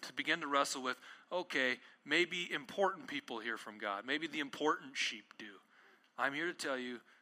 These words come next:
God wants and does speak to you. I said this last week, and I listened to myself say it this last week. I listened to the recording to get prepared for today.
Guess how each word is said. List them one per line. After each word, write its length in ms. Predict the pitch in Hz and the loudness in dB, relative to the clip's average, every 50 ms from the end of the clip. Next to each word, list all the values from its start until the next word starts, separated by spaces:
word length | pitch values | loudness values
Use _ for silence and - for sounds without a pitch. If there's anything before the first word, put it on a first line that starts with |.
| _ _ _ _ _ _ _ _ _ _ _ _ - | _ _ _ _ _ _ _ _ _ _ _ _ -2
God 360 | 131 127 127 127 127 127 123 - - - 123 | 2 4 4 6 4 4 0 -4 -12 -20 -14
wants 580 | 120 117 113 117 113 117 120 120 - - - - - 120 | -6 -2 0 2 2 0 -2 -4 -6 -8 -8 -8 -8 -8
and 100 | 113 107 104 - - | -8 -8 -10 -6 -2
does 360 | 147 135 127 117 113 113 104 | 0 0 0 0 -2 -4 -4
speak 360 | - - - 135 123 - - | -4 -4 -4 -6 -8 -8 -10
to 100 | - 117 | -10 -6
you. 40 | 107 | -6
I 60 | 110 | -4
said 240 | 107 - - 214 208 | -2 -2 -2 -4 -4
this 180 | 277 254 - | -6 -8 -2
last 300 | - 226 202 180 - - | -2 0 0 0 -2 -2
week, 240 | 160 151 123 - - - - - - - - - | -2 -2 -2 -2 -6 -12 -16 -16 -18 -20 -4 0
and 220 | 135 135 139 143 - 143 | 0 0 0 -2 -2 0
I 80 | 139 135 | 0 2
listened 360 | 135 185 220 - - 233 202 | 2 2 2 2 0 -2 -2
to 60 | 202 | 0
myself 480 | 165 151 147 143 - - 151 139 131 - | 2 2 2 2 2 2 2 2 2 0
say 280 | - 143 139 139 135 | 0 4 4 6 6
it 120 | 123 120 - - - - - - - _ | 4 2 0 -8 -16 -20 -20 -20 -20 _
this 220 | - 131 120 - 139 | -6 -6 -4 2 4
last 320 | 127 120 120 120 - - | 6 6 6 4 0 -4
week. 240 | 127 120 117 - 117 | -2 -2 0 0 0
I 80 | 113 | 0
listened 320 | 113 120 127 - - 139 127 | 0 -2 -4 -6 -8 -8 -8
to 40 | 123 | -8
the 120 | 117 113 | -8 -8
recording 520 | 113 110 - - 139 131 131 127 117 113 107 | -8 -10 -6 -4 -2 -2 -2 -2 -4 -8 -8
to 140 | 113 110 110 - _ | -10 -10 -12 -10 _
get 160 | - 123 - | -8 -8 -8
prepared 320 | - 120 - 131 120 113 - | -10 -8 -4 -2 -2 -2 -4
for 80 | - 117 | -8 -12
today. 400 | 113 113 139 143 143 131 117 | -8 -4 0 2 2 2 0